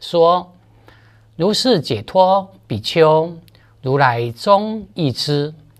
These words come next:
如来不中亦知，如来中不中亦知，如来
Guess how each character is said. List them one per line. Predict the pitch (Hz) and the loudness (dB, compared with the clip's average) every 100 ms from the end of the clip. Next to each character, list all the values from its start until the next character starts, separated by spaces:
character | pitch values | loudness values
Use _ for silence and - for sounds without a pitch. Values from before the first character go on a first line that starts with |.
| _ _ - | _ _ -6
如 | 139 | -2
来 | 147 131 120 120 127 | 0 0 0 -6 -6
不 | - | -4
中 | 160 170 151 156 165 | -2 0 0 0 -6
亦 | - 143 | -6 -6
知， | - - 143 143 160 _ _ _ _ _ _ | -6 -6 -6 -8 -16 _ _ _ _ _ _
如 | 165 | -2
来 | 202 165 165 | 2 2 0
中 | 165 220 214 226 | -2 0 0 0
不 | 220 - 165 | -8 -8 -4
中 | 180 165 170 180 | 0 0 0 -6
亦 | - 147 | -6 -4
知， | 120 - 147 160 - _ _ _ _ - | -4 -6 -6 -8 -16 _ _ _ _ -8
如 | 127 | 0
来 | 139 123 117 | 2 0 -2